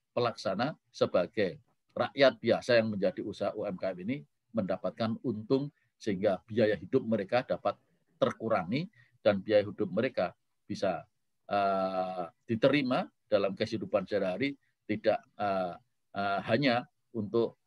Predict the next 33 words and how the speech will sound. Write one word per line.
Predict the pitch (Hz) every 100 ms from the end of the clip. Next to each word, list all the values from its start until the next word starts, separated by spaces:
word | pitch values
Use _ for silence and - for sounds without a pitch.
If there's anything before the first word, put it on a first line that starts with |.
| 101
eh, | 101 101 98 95
mencari, | 113 110 110 107 131 139 _ _ _
eh, | - 101 98
lubang | 110 101 107 101
hidup | 92 127 113
di | 104
luar | 101 120 139 - _
sehingga | - 98 92 107 95 80 _ _ _ _ _
produk-produk | 131 127 - 123 - 120
U | 117
M | 110
K | 101
M | 104 101
tersebut. | - 92 90 - -
Yang | 127 131 170
kedua, | 143 85 - _ _ _
produk | 151 147 - 151
U | 156
M | 135 127
K |
M | 160
juga | 147 139 131
bagaimana | 120 123 160 190 165
agar | 139 131 123
perusahaan-perusahaan | 127 120 120 117 120 117 113 101
T | 104
P | 107
P | - 165
I, | 147
perusahaan | 139 120 110 110 110 107
S | 104 -
I, | 180 135 123
perusahaan | 110 107 101 110